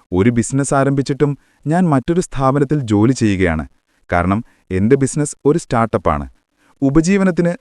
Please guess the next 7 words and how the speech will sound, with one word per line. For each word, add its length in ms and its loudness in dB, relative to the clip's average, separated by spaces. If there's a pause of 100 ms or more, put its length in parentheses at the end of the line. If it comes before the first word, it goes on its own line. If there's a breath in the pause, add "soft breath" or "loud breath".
നമുക്ക് 280 0
പണം 300 2
വേണമല്ലോ. 400 0 (460)
ബിസിനസ് 480 0 (180)
സ്മൂത്തായ 560 2
ഒരു 220 4
കാര്യമല്ല. 520 2